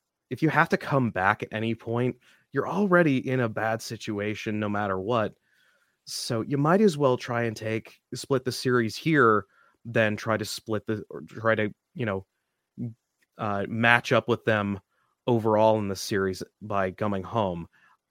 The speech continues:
I feel like it's better for this team, especially a team that has done probably a little bit better on the road than we give them credit for. Um, we didn't really bring it up in our preview, but they are a pretty decent road team. Um,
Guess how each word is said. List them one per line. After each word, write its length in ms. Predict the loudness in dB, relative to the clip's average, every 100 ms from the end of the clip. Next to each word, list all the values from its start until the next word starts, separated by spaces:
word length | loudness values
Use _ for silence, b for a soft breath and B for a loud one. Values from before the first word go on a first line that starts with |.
| 2
I 160 | 4
feel 240 | 4 4 6
like 180 | 4 2
it's 140 | -6
better 360 | -2 0 2 0
for 140 | -4
this 240 | -4 -6
team, 320 | -6 -8 -6 -6
especially 580 | -4 -2 0 -2 -2 -4
a 60 | -4
team 260 | -2 0
that 140 | 0 -2
has 220 | -4 -2
done 280 | -2 -2 -6 b b b b _
probably 440 | 2 2 2 2
a 80 | 2
little 320 | 2 2 2
bit 220 | 2 0
better 280 | 2 2 2
on 120 | 2
the 100 | 0
road 280 | -2 0 0
than 120 | -2
we 100 | -4
give 200 | -2 -4
them 160 | -4 -6
credit 320 | -2 0 0
for. 360 | 0 0 2 -2 _ _ _
Um, 200 | -4 0
we 60 | 4
didn't 200 | 4 4
really 220 | 2 0
bring 240 | 0 0
it 80 | 0
up 160 | -2 -2
in 240 | -6 -4
our 320 | -2 -2 -2
preview, 500 | -4 -2 0 0 -2
but 220 | 0 -2 -2 b b b
they 120 | 4 4
are 300 | 6 4 4
a 100 | 0 -4
pretty 240 | -4 -2
decent 360 | -2 -2 -2 -2
road 260 | 0 -2
team. 320 | -2 -2 -2 -4 _ _ _ _ _
Um, 300 | -8 -4 -6